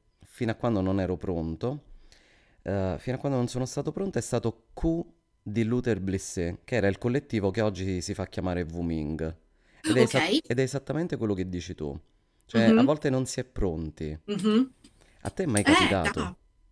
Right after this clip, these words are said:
Speaker 2: sì, sì che mi è capitato, senz'altro, e, e poi ti ripeto, magari mi è capitato anche con i film, mi capita s-, mi è capitato spesso,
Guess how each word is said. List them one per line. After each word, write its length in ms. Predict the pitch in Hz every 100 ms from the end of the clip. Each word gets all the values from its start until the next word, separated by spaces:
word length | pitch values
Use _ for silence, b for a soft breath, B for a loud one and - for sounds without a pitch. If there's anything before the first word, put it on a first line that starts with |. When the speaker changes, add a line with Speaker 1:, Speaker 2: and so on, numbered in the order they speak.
| _ _ _ _ _ _
Speaker 2:
sì, 120 | 339 427 494
sì 120 | -
che 100 | 339
mi 100 | 277 185
è 40 |
capitato, 1000 | 190 190 190 170 170 180 170 160 160 170
senz'altro, 1080 | 180 190 208 - 247 208 175 - 180 165 170
e, 280 | 170 170 196
e 60 | 190
poi 180 | 226 330
ti 100 | 262
ripeto, 460 | 180 233 196 190
magari 760 | 180 185 220 302 214 185 180 185
mi 100 | 240
è 40 |
capitato 380 | - 320 359 392
anche 180 | 370 381
con 120 | 392
i 60 | 359
film, 380 | 269 262 302 190
mi 140 | 196
capita 360 | 214 311 320 240
s-, 180 | 233 - -
mi 160 | 240
è 20 |
capitato 360 | 269 311 508 494
spesso, 600 | - - 285 160 - 185